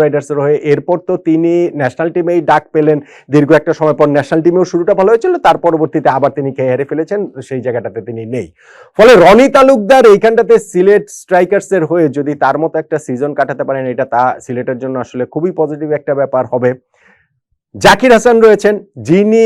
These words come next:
আহ, সিলেটের তো ঘরেরই ছেলে, এমনিতেই সিলেটের ছেলে, আর সিলেট স্ট্রাইকার্সেও তিনি খেলছেন, রেগুলারই খেলছেন। আহ, তিনিও এই জায়গাটাতে বিস্ফোরক হয়ে উঠতে পারেন। আমি ঠিক শিওর না যে সিলেট কি তাকে আসলে ওপেনিংয়ে ব্যবহার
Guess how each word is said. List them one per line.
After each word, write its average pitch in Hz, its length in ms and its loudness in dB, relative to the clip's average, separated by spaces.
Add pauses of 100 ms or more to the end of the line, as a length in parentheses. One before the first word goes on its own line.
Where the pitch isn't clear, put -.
আহ, 190 460 2
সিলেটের 185 380 2
তো 214 40 2 (120)
ঘরেরই 170 340 4
ছেলে, 139 160 2 (180)
এমনিতেই 170 420 2
সিলেটের 202 360 2
ছেলে, 190 180 2
আর 165 120 4
সিলেট 175 260 2
স্ট্রাইকার্সেও 165 560 0
তিনি 160 140 2 (140)
খেলছেন, 156 280 0 (100)
রেগুলারই 151 420 2
খেলছেন। 143 260 -4 (440)
আহ, 175 100 2 (120)
তিনিও 214 280 4 (220)
এই 185 160 4
জায়গাটাতে 185 600 0 (220)
বিস্ফোরক 190 540 0
হয়ে 185 160 6
উঠতে 180 220 -2
পারেন। 165 220 4
আমি 165 100 2 (300)
ঠিক 165 140 -4 (100)
শিওর 214 240 4 (120)
না 202 60 4 (160)
যে 180 100 2 (220)
সিলেট 165 300 2 (100)
কি 180 80 -2 (120)
তাকে 143 280 0
আসলে 165 220 -2
ওপেনিংয়ে 180 420 0
ব্যবহার 185 220 0